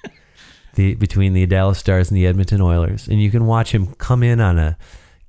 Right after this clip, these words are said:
Speaker 2: gaping, wide open net and fan on the puck.
Speaker 1: <laughs> That was
Speaker 2: Have the puck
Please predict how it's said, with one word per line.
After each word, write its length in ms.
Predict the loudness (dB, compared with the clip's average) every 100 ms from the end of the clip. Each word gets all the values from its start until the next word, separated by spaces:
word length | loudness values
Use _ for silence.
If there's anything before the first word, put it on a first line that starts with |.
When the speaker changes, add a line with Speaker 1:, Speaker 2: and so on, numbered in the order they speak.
| _
Speaker 2:
gaping, 540 | -2 0 2 0 0 0
wide 520 | 2 2 2 2 2
open 380 | 0 0 0 2
net 260 | 0 -2 -8 _ _ _ -20 -20 _ _ -8
and 240 | -6 -4
fan 420 | -6 -2 0 2 2
on 120 | 0
the 100 | 2
puck. 380 | 2 0 -4 -14
Speaker 1:
<laughs> 260 | -14 -6 -6 -4
That 120 | -6 0
was 100 | 0
Speaker 2:
Have 220 | 2 0
the 80 | 0
puck 320 | 2 0